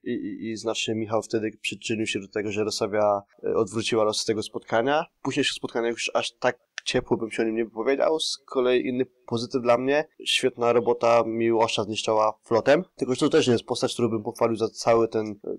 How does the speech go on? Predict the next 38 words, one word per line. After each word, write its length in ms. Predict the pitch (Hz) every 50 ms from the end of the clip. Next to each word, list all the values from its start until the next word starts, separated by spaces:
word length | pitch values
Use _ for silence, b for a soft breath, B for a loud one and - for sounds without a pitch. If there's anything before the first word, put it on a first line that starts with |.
| _ _
trójmecz, 420 | - - 110 117 120 123 135 135 127
jak 100 | 113 110
ja 60 | 113
to 80 | 113 - -
sobie 240 | - - 127 123 104
nazywam, 540 | 107 107 98 113 120 - 135 147 147 139
bo 300 | 113 - 127 131 139 143
w 80 | 139 - -
trzecim 580 | - - - - - - - 131 - - 135
spotkaniu 640 | 120 - - 131 - - 120 123 127 131 131 127 127
już 300 | 127 123 - - - - _ _ -
trochę 540 | - - 127 120 - - 131 127 127 127 123 120
grał 260 | 123 113 117 120 120
do 80 | 117 120
niego 200 | 117 117 113 117
Daniel 260 | 123 120 117 113 110
Pliński. 540 | - 117 120 113 110 - - 160 165 190 - -
Być 220 | 107 107 113 131
może 280 | 135 127 127 127 127 131
tu 100 | - 131
chodziło 300 | 117 131 117 117 127 123
o 20 | 120
pracę 260 | 120 123 120 117 -
w 40 | 110
bloku 320 | 107 - 120 107 - - 104
i 80 | 101
właśnie 300 | 98 107 104 - - 110
po 200 | 98 - - 120
części 380 | 120 - 127 123 120 - - 113
być 120 | 113 104
może 240 | 113 113 113 113 117
wejście 280 | 104 120 117 - - 113
Daniela 300 | 110 107 117 117 120 117
przyczyniło 340 | - - - 123 117 113
się 140 | 107 - 110
do 80 | 110 104
tego, 300 | - 117 117 107 117 113
że, 300 | 101 110 113 113 113